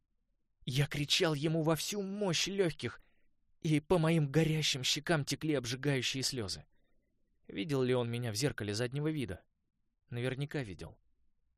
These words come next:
Семилетний мальчишка кричал своему папе, чтобы тот не уезжал, и бежал со всех ног. Недостаточно быстро. Папа прибавил скорость, свернул за угол и был таков. Земля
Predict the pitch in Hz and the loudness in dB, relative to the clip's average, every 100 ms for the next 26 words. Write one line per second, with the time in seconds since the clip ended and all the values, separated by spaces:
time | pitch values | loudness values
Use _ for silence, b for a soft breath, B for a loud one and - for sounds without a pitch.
0 | - - 151 156 165 156 143 147 - 180 | 0 0 2 0 -2 -2 -4 -2 0 -2
1 | - - 127 - 139 127 123 123 - 151 | -2 -8 -4 -2 0 0 -2 -4 -2 -2
2 | 113 - 120 123 - 147 127 120 123 120 | 0 -4 -4 -4 -2 -4 -2 -4 -4 -2
3 | 127 123 104 107 135 127 151 - 135 143 | 0 0 0 -2 -2 2 2 2 -2 -4
4 | - 135 - - _ _ _ _ _ _ | -2 -6 -8 -16 _ _ _ _ _ _
5 | _ _ _ _ 135 131 127 - 107 92 | _ _ _ _ -8 -4 -2 -2 -4 -6
6 | - 90 95 98 - - - _ _ _ | -8 -8 -10 -10 -10 -16 -20 _ _ _
7 | _ _ _ _ _ _ - 151 127 - | _ _ _ _ _ _ -4 -2 -2 -2
8 | 131 135 123 113 151 143 113 - 107 110 | 4 4 4 2 2 0 0 -4 -6 -4
9 | 107 104 120 110 92 95 92 98 - 95 | -4 -2 0 -2 -4 -6 -6 -8 -8 -10
10 | 85 - _ _ _ _ _ _ _ _ | -12 -16 _ _ _ _ _ _ _ _
11 | _ _ - 113 117 123 147 | _ _ -8 -4 -2 0 0